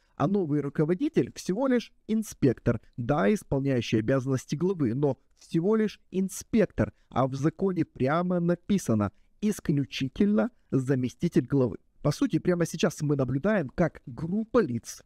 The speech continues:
явно по предварительному сговору, злоупотребляя властью, сами себе присвоили полномочия, что абсолютно незаконно, и это подтверждает официально Минфин.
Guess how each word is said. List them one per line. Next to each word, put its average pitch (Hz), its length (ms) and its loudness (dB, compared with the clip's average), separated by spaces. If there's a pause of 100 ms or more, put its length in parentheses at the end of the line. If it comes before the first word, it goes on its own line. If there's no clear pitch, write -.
(180)
явно 185 600 0
по 143 200 0
предварительному 147 1080 0
сговору, 120 640 2
злоупотребляя 156 800 0
властью, 160 640 -2
сами 151 460 -2
себе 120 300 0
присвоили 147 580 -2
полномочия, 156 1000 0
что - 220 0
абсолютно - 440 -2
незаконно, 135 640 0
и 160 200 -2
это 175 300 0 (160)
подтверждает 151 800 0 (120)
официально 151 840 0
Минфин. 151 800 0